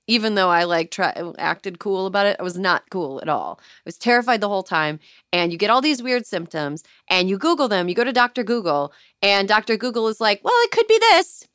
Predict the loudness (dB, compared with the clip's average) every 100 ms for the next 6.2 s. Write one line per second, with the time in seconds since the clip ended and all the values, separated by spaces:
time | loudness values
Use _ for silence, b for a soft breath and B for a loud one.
0 | _ -8 -6 -4 -4 -4 -6 -8 -4 -2
1 | -2 -4 -2 -2 0 0 2 0 -2 -2
2 | -2 0 -2 0 0 0 -4 -12 -10 -10
3 | -8 -4 -4 -4 -4 -2 -2 -2 -2 0
4 | 2 2 0 -4 B B B B B -2
5 | 2 2 2 2 2 2 0 0 0 2
6 | 0 -2